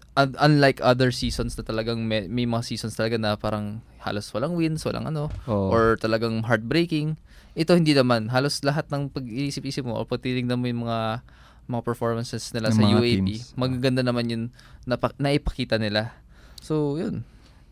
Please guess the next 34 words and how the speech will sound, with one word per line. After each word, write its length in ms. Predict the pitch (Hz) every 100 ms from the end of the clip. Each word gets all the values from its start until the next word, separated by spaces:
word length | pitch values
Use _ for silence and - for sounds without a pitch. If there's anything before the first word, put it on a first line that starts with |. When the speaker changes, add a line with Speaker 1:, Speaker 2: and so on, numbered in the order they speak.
| -
Speaker 2:
Tama, 400 | - 104 101 107
kasi, 480 | 127 - 143 135 120
uh, 380 | - 120 120 117 117 - - - - _ _
at, 160 | - 139 -
at 140 | 180
least, 240 | 190 202 -
di 100 | 147
ba, 220 | 123 131
at 80 | -
least, 320 | 143 - 120
uh, 240 | 120 120
it's, 160 | 120 117 - 131 120 - -
uh, 480 | 117 113 117 120 120
there's 240 | 123 131 -
something 320 | 131 131 127
to 160 | 120 120
be 80 |
proud 320 | 120 120 113 110
of 80 |
sa, 320 | 104 117 104 101
ano, 160 | 98 98
sa 160 | 123 104
Speaker 1:
Tama. 160 | 107
Speaker 2:
U 40 | 107
A 160 | 104 104
P. 300 | - 95 90
Speaker 1:
Tama. 240 | 101 107 - - -
Speaker 2:
Sa 160 | -
U 240 | 143 139 131
P, 320 | 113 110 113 -
no, 240 | 110 107 117
Speaker 1:
Mm. 160 | 113
Speaker 2:
na, 80 | 110 110 107 101 - _ - - -
um, 240 | 123 120